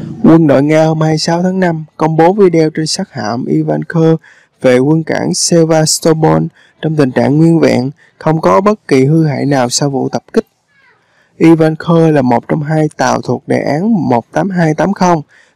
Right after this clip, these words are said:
có nhiệm vụ chính gồm trinh sát, thu thập dữ liệu tình báo, tín hiệu, tác chiến điện tử, thông tin liên lạc, điều phối hạm đội, phát hiện và bám bắt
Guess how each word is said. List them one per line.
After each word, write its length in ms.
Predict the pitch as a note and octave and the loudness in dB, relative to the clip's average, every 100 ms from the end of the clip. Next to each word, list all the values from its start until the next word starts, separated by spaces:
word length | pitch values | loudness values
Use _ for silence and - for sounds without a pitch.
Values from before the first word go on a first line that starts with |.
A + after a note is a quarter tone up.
| - | -2
có 120 | F3+ | 2
nhiệm 240 | G3 D#3+ | 4 4
vụ 200 | A#2+ B2 C3+ | 4 2 2
chính 220 | F3 G#3+ | 2 2
gồm 220 | G3+ B2+ | 2 0
trinh 220 | C#3 D#3+ | -2 -4
sát, 340 | E3 - F#3+ C4 _ _ _ - | -2 0 0 -2 _ _ _ -2
thu 160 | F3 | 0
thập 200 | E3+ B2+ | 0 -2
dữ 180 | C3+ D3 | 0 4
liệu 220 | E3 B2+ | 4 2
tình 240 | B2+ B2 B2+ | 2 0 0
báo, 260 | C3 G#3 - _ _ | 0 0 -4 _ _
tín 140 | G3 | 2
hiệu, 340 | F3+ B2+ B2+ C3+ _ _ _ _ | 2 2 0 -4 _ _ _ _
tác 200 | - F#3+ | -4 -2
chiến 200 | - A3 | 4 4
điện 200 | F#3 C3+ | 6 4
tử, 300 | B2+ A#2 A#2+ A3+ _ _ _ _ | 4 0 0 -2 _ _ _ _
thông 180 | - E3+ | -4 -2
tin 240 | - E3+ | 2 4
liên 200 | E3+ E3 | 4 4
lạc, 200 | D3 A#2 A2 _ _ | 2 0 -4 _ _
điều 200 | C3 B2+ | 2 2
phối 260 | - D#3 | 2 0
hạm 260 | A3 B2+ C3+ | 0 -2 -2
đội, 320 | A#2 G2+ A#2+ - _ _ | -2 0 -2 -6 _ _
phát 140 | - A3 | -4 -2
hiện 220 | - B2 C3 | 0 2 2
và 160 | B2+ - - _ | 2 0 -6 _
bám 240 | - D#3+ G3+ | -2 0 2
bắt 140 | A3 | 0